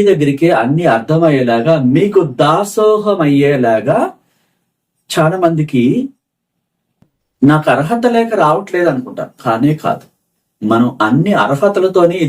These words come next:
దివ్యమైన భూమి మీద జన్మించాం. ఇక్కడ జన్మించిన వారందరూ వారి వారి క్రియేటివిటీతో, వారి వారి తెలివితేటలతో,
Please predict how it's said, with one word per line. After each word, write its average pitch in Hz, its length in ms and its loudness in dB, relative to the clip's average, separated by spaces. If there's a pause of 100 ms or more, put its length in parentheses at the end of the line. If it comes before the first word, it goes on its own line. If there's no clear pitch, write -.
దివ్యమైన 156 440 2 (100)
భూమి 139 180 4
మీద 135 180 2
జన్మించాం. 113 460 -2 (800)
ఇక్కడ 202 200 4
జన్మించిన 233 800 4
వారందరూ 185 800 2 (280)
వారి 202 340 4
వారి 190 320 2
క్రియేటివిటీతో, 226 800 2 (180)
వారి 180 200 0
వారి 175 300 0
తెలివితేటలతో, 220 760 2